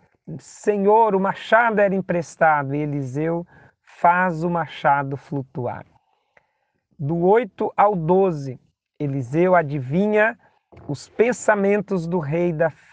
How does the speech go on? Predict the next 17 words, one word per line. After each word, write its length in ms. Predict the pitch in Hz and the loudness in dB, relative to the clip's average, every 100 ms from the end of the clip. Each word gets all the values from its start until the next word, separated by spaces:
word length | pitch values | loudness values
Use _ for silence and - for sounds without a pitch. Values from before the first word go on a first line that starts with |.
| _ | _
Síria, 520 | - - 175 160 127 | -20 -8 -6 -4 -4
a 120 | - 131 | -4 -4
verdadeira 1000 | 120 143 214 226 220 175 175 190 190 180 | -4 2 2 4 2 2 2 2 2 0
revelação, 960 | 170 156 165 160 151 - - 127 120 - _ _ _ _ _ | -2 -4 -4 -4 -6 -8 -8 -8 -8 -18 _ _ _ _ _
trouxe 480 | 165 175 185 - 175 | 2 2 0 -6 -8
libertação 1500 | 156 156 156 208 214 170 165 202 190 - - - 185 190 190 | -6 -6 -4 -2 -4 -2 0 0 0 -2 -2 0 2 2 2
para 300 | 185 175 175 | 0 2 0
Israel. 640 | 165 170 196 175 170 156 _ - - - | -4 -2 2 4 2 0 _ -20 -20 -16
Israel 440 | 110 135 139 151 | -8 -2 0 0
venceu 520 | 139 151 135 - 196 | -2 -6 -8 -2 2
as 160 | 247 196 | 2 2
guerras, 420 | 165 175 185 165 - | 4 4 4 -2 -6
pois 260 | 156 147 135 | -4 -4 -4
não 500 | 160 190 220 240 226 - | 0 2 2 2 -2 0
caiu 440 | 226 220 202 214 | 2 2 0 -2
nas 360 | 202 185 170 147 | 0 0 0 -2
emboscadas 1040 | 202 214 214 190 - 180 165 165 165 | -4 -2 -2 -4 -2 2 2 2 -4